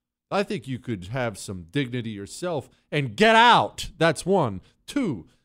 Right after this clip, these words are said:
we've played it a thousand times to make fun of her, but I think now you understand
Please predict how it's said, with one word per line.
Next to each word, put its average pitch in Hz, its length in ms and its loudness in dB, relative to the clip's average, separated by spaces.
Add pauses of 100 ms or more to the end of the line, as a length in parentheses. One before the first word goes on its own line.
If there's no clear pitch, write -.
(180)
we've 185 240 -6
played 226 240 -4
it 170 80 -4
a 147 80 -6
thousand 143 460 -4
times 131 520 -8
to - 140 -14
make 104 240 -12
fun 110 260 -10
of 131 140 -12
her, 143 340 -8 (760)
but 151 120 0
I 170 80 2
think 233 320 -6
now 131 400 0
you 120 280 0
understand 101 920 -6